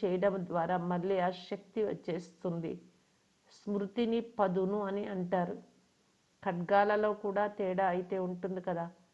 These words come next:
నూరు రూపాయల ఖడ్గము ఉంటుంది, మూడు, నాలుగు వేల రూపాయల ఖడ్గం కూడా ఉంటుంది.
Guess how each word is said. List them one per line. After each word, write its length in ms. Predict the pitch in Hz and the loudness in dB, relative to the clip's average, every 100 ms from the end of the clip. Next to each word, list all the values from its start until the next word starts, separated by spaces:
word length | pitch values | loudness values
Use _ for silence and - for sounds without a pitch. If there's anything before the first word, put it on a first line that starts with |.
| _ _ _ _ _ - | _ _ _ _ _ -6
నూరు 400 | 180 190 196 196 | -2 0 2 2
రూపాయల 560 | 190 185 190 185 185 | 0 -2 2 2 2
ఖడ్గము 640 | 180 - 180 175 190 196 196 | 0 -2 -2 0 0 0 -2
ఉంటుంది, 500 | 196 185 185 190 196 | -2 -2 -2 0 0
మూడు, 260 | 185 180 | 0 -2
నాలుగు 460 | 180 180 175 180 180 | -2 -2 0 0 0
వేల 300 | 175 180 175 | 0 0 0
రూపాయల 460 | 180 180 175 170 175 | 0 -2 -2 0 -2
ఖడ్గం 580 | 175 175 165 180 190 | -2 -4 -2 -2 -2
కూడా 260 | 185 180 175 | 0 0 0
ఉంటుంది. 640 | 165 165 175 170 165 156 | -2 -4 -4 -4 -4 -6